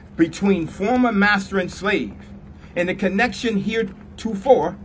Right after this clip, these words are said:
existing between them becomes that between employer and hired labor.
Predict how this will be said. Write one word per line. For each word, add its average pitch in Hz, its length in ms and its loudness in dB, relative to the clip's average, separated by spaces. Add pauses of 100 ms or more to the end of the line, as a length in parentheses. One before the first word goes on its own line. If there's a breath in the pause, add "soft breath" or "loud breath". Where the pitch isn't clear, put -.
(280 loud breath)
existing 185 500 0
between 202 480 -4
them 202 220 0
becomes 196 460 0
that 196 240 -2
between 175 480 -8
employer 165 800 0
and 123 160 -6
hired 165 560 0 (120)
labor. 131 460 -4